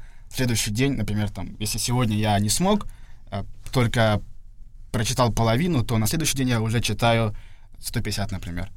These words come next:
И также это тренировки легу-, регулярные и так далее. Но иногда, чаще всего,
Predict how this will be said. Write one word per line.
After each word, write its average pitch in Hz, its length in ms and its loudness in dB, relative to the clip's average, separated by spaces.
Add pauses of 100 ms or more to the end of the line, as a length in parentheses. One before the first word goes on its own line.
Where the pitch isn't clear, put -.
(1300)
И 123 760 2
также 151 300 4
это 117 280 -2 (120)
тренировки 156 560 0
легу-, 147 280 2 (100)
регулярные 139 800 4
и 123 500 2
так 120 180 2
далее. 113 280 4
Но 123 180 2
иногда, 151 480 4
чаще 190 460 6
всего, 180 480 4